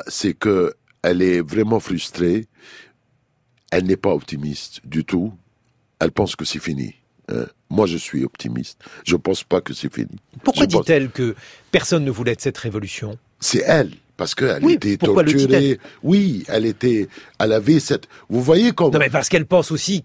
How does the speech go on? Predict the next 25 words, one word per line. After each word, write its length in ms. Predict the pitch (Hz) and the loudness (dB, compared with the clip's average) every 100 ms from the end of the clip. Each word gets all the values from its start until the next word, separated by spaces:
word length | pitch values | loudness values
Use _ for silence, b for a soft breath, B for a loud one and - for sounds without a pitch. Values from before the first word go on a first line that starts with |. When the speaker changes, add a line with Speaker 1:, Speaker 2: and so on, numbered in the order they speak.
| _ | _
Speaker 2:
qu'elle 200 | - 147 | 0 0
est 120 | 131 127 | 0 -6
coincée 500 | - 139 - 175 160 | -4 -4 0 0 0
entre, 480 | 131 - 151 143 b b _ - | -2 2 4 4 b b _ -10
euh, 220 | 120 110 - - | -6 -6 -6 -8
les 260 | 123 139 117 | -2 -2 -2
islamistes 720 | 131 143 131 143 175 156 - - | 0 0 0 0 -2 -4 -10 -2
et, 260 | 156 170 160 123 | 2 2 2 -2
euh, 180 | 127 | -4
les 80 | 120 | -2
militaires, 460 | 143 185 247 220 143 | -2 -2 2 4 6
Speaker 1:
Ah, 300 | 139 123 80 | 4 2 0
Speaker 2:
peut-être. 60 | 98 | -2
Speaker 1:
eh 40 | |
bien 280 | 101 160 175 | 4 6 6
aussi 360 | 147 139 190 214 | 2 -2 -2 0
parce 200 | 160 - | 0 2
qu'elle 220 | 170 143 | 2 2
pense 360 | - 180 - 175 | 2 0 0 0
qu'elle 240 | 165 170 | 2 2
n'a 180 | 156 143 | 4 2
pas 320 | 139 196 220 | 2 2 4
été 280 | 190 - 202 | 2 2 -2
soutenue 600 | - 170 - 147 156 175 | 0 -4 -2 0 2 0
par 300 | 151 139 135 | 2 4 4